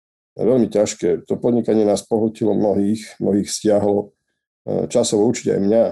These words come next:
ale mnohých stiahlo aj finančne a iné nástroje, ktoré tam boli v podnikaní, kto to zažil.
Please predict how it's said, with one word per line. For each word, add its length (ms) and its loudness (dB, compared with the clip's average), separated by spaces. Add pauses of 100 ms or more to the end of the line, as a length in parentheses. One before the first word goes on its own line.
ale 220 0 (100)
mnohých 360 -2
stiahlo 520 -2
aj 220 -2
finančne 580 -2
a 120 0 (200)
iné 240 2
nástroje, 480 -2
ktoré 240 -2
tam 160 -2
boli 320 0 (480)
v 240 -8
podnikaní, 520 0
kto 200 -2
to 0 -
zažil. 400 0